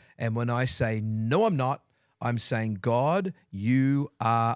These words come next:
a liar." And so I need to say, uh, "God, I was wrong.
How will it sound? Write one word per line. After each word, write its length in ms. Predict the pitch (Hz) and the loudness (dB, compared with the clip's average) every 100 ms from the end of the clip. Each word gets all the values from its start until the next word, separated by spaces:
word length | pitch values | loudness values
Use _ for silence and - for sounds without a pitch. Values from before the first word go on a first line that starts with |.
| - | -2
a 100 | 101 | -6
liar." 760 | 95 95 95 107 104 - - - _ _ _ _ _ _ _ _ - | -6 -8 -4 -4 -4 -6 -12 -16 _ _ _ _ _ _ _ _ -6
And 120 | 113 | -4
so 220 | - 117 | -2 0
I 100 | 123 | 0
need 180 | 120 117 | -2 -4
to 80 | - | -6
say, 540 | - 113 107 104 101 _ _ _ _ _ _ _ - | -6 -4 -4 -6 -10 _ _ _ _ _ _ _ -12
uh, 180 | 104 98 | -10 -8
"God, 360 | 110 101 98 - _ _ _ _ - | -8 -8 -10 -16 _ _ _ _ -18
I 160 | 110 | -14
was 200 | 98 90 | -14 -14
wrong. 340 | - 151 - | -18 -20 -20